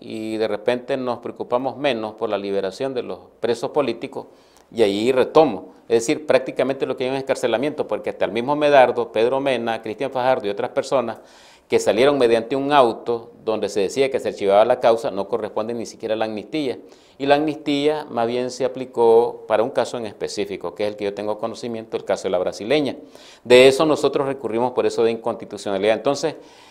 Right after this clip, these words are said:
exactamente, esa es la situación que miramos. Es decir, hay como muchos cuestionamientos, hay como muchas diferencias de opinión y no hay como una fortaleza dentro de los grupos políticos y de otros sectores que deberían de más o menos unificarse,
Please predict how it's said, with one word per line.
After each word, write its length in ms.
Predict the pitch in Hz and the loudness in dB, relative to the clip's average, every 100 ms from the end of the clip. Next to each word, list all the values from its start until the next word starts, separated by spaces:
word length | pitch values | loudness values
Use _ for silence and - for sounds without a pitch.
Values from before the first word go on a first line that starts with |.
| - | -8
exactamente, 720 | - 120 165 165 143 143 123 | -2 2 0 0 0 0 0
esa 140 | - 156 | 0 2
es 60 | |
la 60 | 151 | 0
situación 440 | 147 - 120 135 | -2 -2 0 0
que 100 | 135 | -2
miramos. 420 | 123 110 123 110 110 | 0 4 4 4 -2
Es 80 | 107 | 0
decir, 260 | 120 101 | 0 4
hay 340 | 104 135 160 160 | 6 8 6 2
como 280 | 156 139 | 2 2
muchos 280 | 131 147 156 | 0 0 -2
cuestionamientos, 1080 | - 147 139 123 143 160 160 165 165 165 - _ - - - - | -6 -6 -2 0 0 0 -2 -6 -6 -8 -18 _ -20 -20 -20 -2
hay 200 | 120 139 | 4 4
como 1200 | 135 151 147 147 143 139 135 127 123 120 113 113 107 | 4 4 4 4 4 6 6 6 4 4 2 0 -2
muchas 260 | 139 156 | -2 0
diferencias 440 | 147 139 139 139 151 | -2 0 0 0 -2
de 80 | 143 | -4
opinión 400 | 143 131 143 147 | -4 -2 -2 -2
y 80 | 135 | -4
no 220 | 127 147 | 0 2
hay 120 | 156 | 2
como 200 | 151 127 | -2 -4
una 160 | 147 147 | -4 -4
fortaleza 720 | 131 120 - 117 160 - 117 | -2 -4 -2 0 0 0 -4
dentro 280 | 107 101 107 | -4 -4 -4
de 60 | |
los 100 | 101 | -4
grupos 260 | 104 123 143 | -4 -6 -6
políticos 580 | 151 127 139 139 135 123 | -4 -6 -6 -12 -12 -4
y 40 | |
de 40 | 113 | -4
otros 200 | 120 131 | -4 -10
sectores 380 | 139 131 131 | -6 -4 -4
que 100 | 131 | -4
deberían 340 | 117 104 107 123 | -4 -4 -6 -2
de 140 | 131 | -2
más 160 | 127 127 | 0 -4
o 80 | 135 | -4
menos 240 | 135 127 | -6 -6
unificarse, 800 | 147 135 127 143 156 - - 185 | -4 -6 -6 4 6 6 0 -12